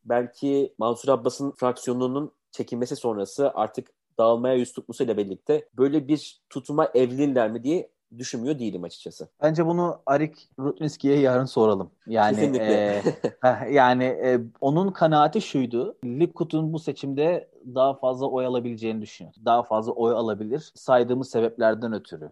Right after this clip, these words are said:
Speaker 2: Demokrasi Enstitüsü'nün rakamları önümde. En son seçimde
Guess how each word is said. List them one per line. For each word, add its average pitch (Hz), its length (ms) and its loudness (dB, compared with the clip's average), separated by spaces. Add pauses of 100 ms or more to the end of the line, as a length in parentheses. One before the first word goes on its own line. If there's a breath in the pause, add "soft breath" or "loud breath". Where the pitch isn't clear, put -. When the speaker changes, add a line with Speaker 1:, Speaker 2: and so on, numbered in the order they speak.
(120)
Speaker 2:
Demokrasi 113 400 -6
Enstitüsü'nün 117 440 -12
rakamları 110 420 -4
önümde. 120 560 -4
En 143 180 0
son 143 220 -2
seçimde 135 680 0